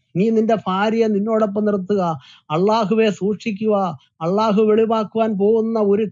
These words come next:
കാര്യം നീ മനസ്സിൽ ഒളിപ്പിച്ചു വെക്കുകയായിരുന്നു, നിങ്ങളെ, ജനങ്ങളെ പേടിക്കുകയും, എന്നാൽ നീ ആ, എന്നാൽ നീ പേടിക്കേണ്ടത് അള്ളാഹുവിനെയാണ്, പിന്നീട് സെയ്ദ് അവളിൽ നിന്ന് തന്റെ ആവശ്യം നിറവേറ്റി കഴിഞ്ഞപ്പോൾ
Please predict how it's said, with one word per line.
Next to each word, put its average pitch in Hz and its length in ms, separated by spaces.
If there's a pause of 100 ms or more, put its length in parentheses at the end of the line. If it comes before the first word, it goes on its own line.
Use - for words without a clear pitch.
കാര്യം 214 440
നീ 208 140
മനസ്സിൽ 202 420
ഒളിപ്പിച്ചു 214 440
വെക്കുകയായിരുന്നു, 196 840 (300)
നിങ്ങളെ, 220 480
ജനങ്ങളെ 208 460 (120)
പേടിക്കുകയും, 220 680
എന്നാൽ 214 420 (140)
നീ 214 300 (160)
ആ, 208 300 (400)
എന്നാൽ 220 360
നീ 233 380 (400)
പേടിക്കേണ്ടത് 220 640
അള്ളാഹുവിനെയാണ്, 196 720 (120)
പിന്നീട് 269 640 (200)
സെയ്ദ് 233 500 (220)
അവളിൽ 214 460
നിന്ന് 220 300 (360)
തന്റെ 202 220
ആവശ്യം 208 500
നിറവേറ്റി 226 440
കഴിഞ്ഞപ്പോൾ 214 640